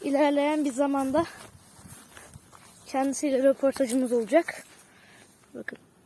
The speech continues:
burada polen getiren arılar var. Arkasında sarı olan şeyler polenler. Yakında kendisiyle de bir tekrar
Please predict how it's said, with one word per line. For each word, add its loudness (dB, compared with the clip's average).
burada -10
polen -4
getiren -6
arılar -6
var. -10
Arkasında -8
sarı -6
olan -6
şeyler -8
polenler. -10
Yakında -6
kendisiyle -2
de 2
bir 0
tekrar 0